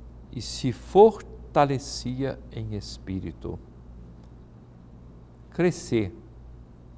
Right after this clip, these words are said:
Tamanho, idade, esperamos que também o juízo e, mais do que tudo, cresçamos em espírito. Um belo programa para a nossa vida.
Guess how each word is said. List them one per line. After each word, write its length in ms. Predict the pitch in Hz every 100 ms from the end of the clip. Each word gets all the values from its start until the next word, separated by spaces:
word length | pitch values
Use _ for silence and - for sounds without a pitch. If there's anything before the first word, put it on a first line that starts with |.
| - - - - -
Tamanho, 560 | - 120 147 180 170 160 - - - -
idade, 680 | - 110 135 156 156 - 170 - - - - - - - - - - - -
esperamos 580 | - 131 120 117 113
que 140 | - -
também 400 | - 104 107 104
o 60 |
juízo 600 | 101 113 117 147 156 185 196 - - - - - - - - -
e, 80 | 110
mais 300 | 107 123 113
do 80 | 113
que 120 | 123
tudo, 380 | - 117 123 127
cresçamos 1040 | - 117 113 - 104 107 131 - - - - - - - - - - - - - - - - - - -
em 140 | 110 104
espírito. 720 | 92 - 117 98 92 - 104 - - - - - - - - - - - - - - - - - - - - - -
Um 80 | 107
belo 220 | 151 175
programa 520 | - 170 120 135 127
para 160 | 117 120
a 40 |
nossa 300 | 110 104 -
vida. 340 | 90 95 -